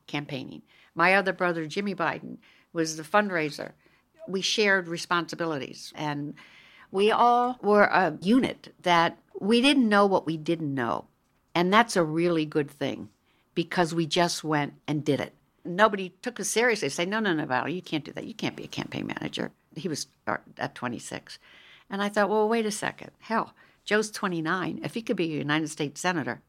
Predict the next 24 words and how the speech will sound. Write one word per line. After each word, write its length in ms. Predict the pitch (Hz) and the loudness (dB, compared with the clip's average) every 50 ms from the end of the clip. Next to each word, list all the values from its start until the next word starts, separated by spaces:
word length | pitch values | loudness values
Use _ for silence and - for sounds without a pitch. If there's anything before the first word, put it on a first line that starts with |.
| - | -2
I 100 | - 202 | -2 -2
sure 220 | 202 - - 185 170 | 0 0 -2 -2 -2
could 160 | - 165 151 | -4 -6 -4
be 80 | 147 | -2
a 60 | 143 135 | -4 -4
campaign 440 | - - 156 147 147 139 143 160 | -2 -2 -2 -2 -2 -2 -2 -2
manager 420 | 147 135 123 - - 110 - - - | -2 -4 -4 -4 -6 -8 -6 -8 -8
at 100 | - - | -8 -6
twenty-six." 640 | - 156 135 127 120 - - 143 - - - - - _ - | -4 -2 -2 -2 0 2 0 0 0 0 -8 -8 -8 _ -8
So 320 | - - 170 143 147 143 | 0 4 6 6 6 6
we 240 | 151 160 170 175 170 | 6 4 4 2 2
just 420 | 147 - 160 151 151 151 - - _ _ _ - - - _ _ _ _ _ _ | -2 0 0 0 0 -2 -6 -14 _ _ _ -20 -20 -20 _ _ _ _ _ _
went 340 | - 151 165 170 165 151 - _ _ _ _ _ _ - - | -4 -2 0 0 0 -2 -4 _ _ _ _ _ _ 6 6
off 300 | 156 302 - - - _ _ _ - - | 8 8 6 4 -2 _ _ _ -12 -8
and 460 | 165 165 156 151 156 160 165 160 - - | -6 -4 -4 -4 -4 -4 -6 -8 -8 -8
we 380 | 170 175 175 175 170 175 180 _ | -8 -6 -6 -6 -8 -8 -12 _
were 180 | - 185 190 190 | -6 -4 -2 -2
bold. 540 | 175 165 226 247 233 165 113 - - - - _ _ _ _ _ _ | 4 6 8 8 8 6 2 -4 -10 -18 -20 _ _ _ _ _ _
We 140 | - 165 180 | -4 -2 0
weren't 240 | 190 220 240 233 240 | 0 0 0 0 2
brash. 520 | 226 214 202 131 110 - - - - - _ _ _ _ _ _ - | 2 4 4 4 2 0 -4 -10 -12 -14 _ _ _ _ _ _ -10
We 160 | - - 165 | -4 -4 -2
were 140 | 165 170 156 | 0 0 -2
bold. 460 | 147 170 156 - - - - - | 0 0 -2 -2 -2 -6 -10 -12